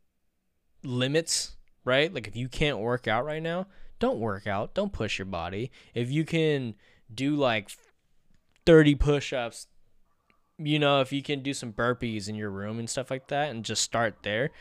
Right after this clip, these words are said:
you can start there. It's totally fine. And if you don't want to, don't do it. Like, i-, it's okay to not do anything right now. But if you want something to be done,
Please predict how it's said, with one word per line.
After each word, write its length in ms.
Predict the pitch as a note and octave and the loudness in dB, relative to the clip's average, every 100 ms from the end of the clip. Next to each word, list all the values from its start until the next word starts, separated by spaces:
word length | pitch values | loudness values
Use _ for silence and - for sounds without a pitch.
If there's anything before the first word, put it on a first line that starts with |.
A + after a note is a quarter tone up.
| - - | -20 -14
you 140 | C#3+ | -12
can 140 | - G#2 | -10 -10
start 400 | - G2+ A2 - | -6 -6 -6 -2
there. 300 | E3 G#2 - - _ | -2 -2 -8 -20 _
It's 180 | A2 - | -8 -4
totally 220 | D3+ B2+ | 0 0
fine. 300 | A#2 D3+ A#2+ - | 0 -4 -6 -8
And 120 | A2+ | -10
if 120 | - | -6
you 60 | B2+ | -2
don't 180 | C3+ A2+ | -2 -2
want 260 | G#2 B2 | -4 -6
to, 200 | - F#3+ D#3 - | -4 -2 -2 -4
don't 320 | A#2 B2 - | -4 -6 -6
do 160 | B2 B2 | -4 -4
it. 180 | F2 F#2 | -6 -12
Like, 320 | F#2+ - - | -12 -14 -16
i-, 20 | F#2 | -14
it's 360 | G2+ A2 A#2 | -10 -8 -4
okay 340 | C3+ B2+ - B2+ | -4 -2 -4 -4
to 60 | |
not 300 | G#2+ G#2+ D#2 | -4 -6 -8
do 120 | G#2 | -8
anything 260 | G#2+ G#2 F#2+ | -8 -8 -10
right 180 | F2 D#2+ | -10 -10
now. 260 | G#2 G2 - - - - - | -8 -8 -10 -18 -20 -20 -4
But 340 | A#2 G2+ - _ _ _ _ _ _ _ _ _ _ _ _ _ _ _ - | -2 0 -4 _ _ _ _ _ _ _ _ _ _ _ _ _ _ _ -8
if 200 | D3 C#3 | -4 -4
you 120 | B2+ A2+ | -4 -4
want 400 | G#2 B2+ F3 - | -2 0 0 -2
something 400 | A#2 G#2 G2 F2+ | -8 -8 -10 -10
to 60 | |
be 100 | F2+ E2+ | -12 -10
done, 340 | D#2 E2 C3 | -12 -10 -12